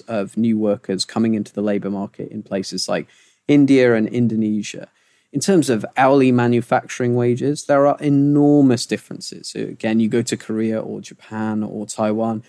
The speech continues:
wages are considerably higher than they are in mainland China, but there's now a significant portion of South and Southeast Asia where hourly manufacturing labor costs are considerably lower. If you look at the data that the Economist Intelligence Unit provides,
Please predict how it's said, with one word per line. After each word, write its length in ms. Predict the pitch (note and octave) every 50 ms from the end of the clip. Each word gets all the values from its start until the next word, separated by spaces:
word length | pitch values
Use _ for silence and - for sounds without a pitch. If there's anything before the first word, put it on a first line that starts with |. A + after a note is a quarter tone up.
| _ _ _ _ _ _ _ _ _ -
wages 400 | F3 G3 G3 G3 D#3+ D3+ C3 B2+
are 60 | A#2+
considerably 520 | - A#2+ A2 - - C3+ B2+ G#2+ - -
higher 320 | G#2+ G#2+ A2 G#2 G#2 G#2 G#2
than 140 | G#2 G#2
they 120 | G#2+ G#2+ G#2+
are 200 | G#2+ G#2 G#2 G#2
in 80 | G#2
mainland 360 | G#2 G#2 G#2 G#2+ A2 G#2 G#2 G#2
China, 360 | - - C3 B2+ B2 A2+ G#2+
but 100 | - -
there's 160 | B2 C3 B2+
now 480 | C#3 C#3 C#3+ D#3 D#3 E3 F3 F#3 F#3 F#3
a 80 | E3
significant 920 | - - - C3+ B2 B2 A#2 A#2+ C#3 E3 - - C#3+ - - A#2 G#2+ - -
portion 600 | - A#2+ A2+ G#2+ - - - G#2+ G#2+ F#2+ G2+ - -
of 240 | - A2+ G#2 F#2+ -
South 500 | - - - - A2+ G#2+ G2 - - -
and 140 | G#2 G2+ -
Southeast 680 | - - - A#2 A2 G2+ F#2 - B2+ C3+ C3+ - - -
Asia 500 | G#2+ G#2 G#2 G#2 - - G2 F#2 F#2+ -
where 300 | - - G#2+ G2+ G2 G2 -
hourly 280 | A2+ A2+ G#2+ G#2+ G#2+
manufacturing 960 | G#2+ G#2+ G#2 G#2+ G#2+ G#2+ - - A2+ G#2 - - - - G#2+ G2+ G2+ G#2 G#2 - -
labor 340 | A#2 A#2 G#2+ G#2 - G#2
costs 400 | G2 - - G#2 G#2 - - -
are 80 | - G2+
considerably 840 | - - G2+ - - - - - A3+ G3+ B2 G2+ - - F#2 E2+
lower. 380 | F2+ F2 D#2 C2 - - - - _ _ _ _ _ -
If 80 | B2+
you 60 | B2+
look 220 | C3 C#3 C#3 - -
at 80 | C#3
the 180 | - B2 A#2 G#2+
data 420 | G#2 - B2 A#2 A2+ A2 - A2+ G#2
that 160 | - G2+ F#2+
the 240 | F#2 A2 G#2+ - -
Economist 540 | - - - _ - B2 A2+ A2 - - -
Intelligence 840 | - A2+ G#2 - - - A#2+ A#2+ A#2 G#2 - A2 G2+ - - -
Unit 360 | A2+ A2 G#2 G#2 G#2 - - _
provides, 680 | - - A2 G#2+ G#2+ G2 F#2+ F#2 F#2 F#2 G2 - -